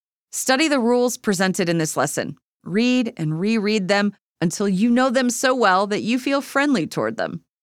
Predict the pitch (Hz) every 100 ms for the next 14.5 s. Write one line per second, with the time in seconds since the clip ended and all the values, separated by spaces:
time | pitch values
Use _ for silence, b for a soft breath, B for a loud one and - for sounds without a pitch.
0 | _ _ _ - 196 - 247 269 220 190
1 | 185 247 294 285 - - 208 311 247 165
2 | 175 208 - 247 311 311 - 254 247 -
3 | 294 330 - - 254 202 202 185 185 -
4 | - 123 60 - - _ _ _ _ _
5 | - - 214 254 320 311 - 269 - 214
6 | 196 185 165 160 139 151 - - 170 131
7 | - - _ _ _ _ - 160 185 190
8 | 196 - 185 175 - - 196 202 - _
9 | 233 240 185 151 147 147 - 160 151 143
10 | - 185 156 95 - _ _ _ _ _
11 | _ _ _ _ - 202 - - 262 269
12 | 277 269 262 226 - 196 202 196 185 -
13 | - 170 226 262 - 190 190 - 220 -
14 | - - 131 -